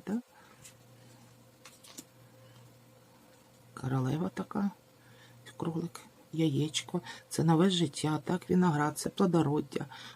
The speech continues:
Ось вам, я ж кажу, тут треба дивитися. Дуже багато, дуже багато різних деталей, які дуже цікаві. Так, отже, пентаклі ми також подивилися. Далі у нас піде кубки. Кубки — це світ фентезі.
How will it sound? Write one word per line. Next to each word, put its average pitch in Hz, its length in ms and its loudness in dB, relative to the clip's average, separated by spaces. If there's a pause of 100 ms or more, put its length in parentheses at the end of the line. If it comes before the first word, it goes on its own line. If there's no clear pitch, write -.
(120)
Ось 165 260 0
вам, 151 180 0
я 165 60 2
ж - 140 0
кажу, 175 220 0
тут - 140 -8
треба 240 280 4
дивитися. 160 580 6 (540)
Дуже 170 320 12
багато, 147 480 8
дуже 147 260 6
багато 139 420 6
різних 127 440 2
деталей, 147 540 8
які 139 240 2
дуже 147 280 2
цікаві. - 540 -2 (720)
Так, 143 240 2
отже, 156 180 6
пентаклі 175 540 6
ми 143 120 4
також 120 340 -2
подивилися. 214 840 2
Далі 190 240 0 (120)
у 185 60 2
нас 175 240 2
піде 175 340 2 (540)
кубки. - 500 6 (240)
Кубки — 240 340 6
це - 180 4
світ - 320 4
фентезі. - 760 0